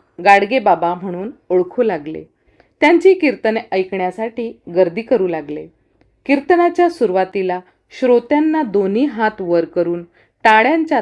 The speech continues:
तालावर भजन करायला सांगायचे. "गोपाला, गोपाला, देवकीनंदन गोपाला,"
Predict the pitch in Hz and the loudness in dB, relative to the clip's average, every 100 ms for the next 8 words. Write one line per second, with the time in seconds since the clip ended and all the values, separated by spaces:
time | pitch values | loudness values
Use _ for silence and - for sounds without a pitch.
0 | - 180 180 202 190 180 - 196 190 254 | 0 -2 0 -2 -4 -6 -8 -10 -4 -2
1 | 294 214 175 175 170 175 147 170 190 - | -2 -2 -2 -4 -6 -10 -10 -8 -10 -12
2 | 165 _ _ _ _ _ _ _ _ _ | -20 _ _ _ _ _ _ _ _ _
3 | _ _ _ _ _ 185 208 247 - 320 | _ _ _ _ _ 0 0 2 0 0
4 | 311 269 262 262 - _ 180 233 240 311 | 0 -2 -4 -8 -16 _ -2 -2 0 2
5 | 285 214 190 269 - _ _ 175 240 339 | 2 2 0 -2 -6 _ _ -6 0 0
6 | 330 330 220 185 180 180 247 359 220 269 | 0 -4 -6 -6 -6 -6 -6 -4 -2 -2
7 | - 220 170 160 | -2 -2 -2 -6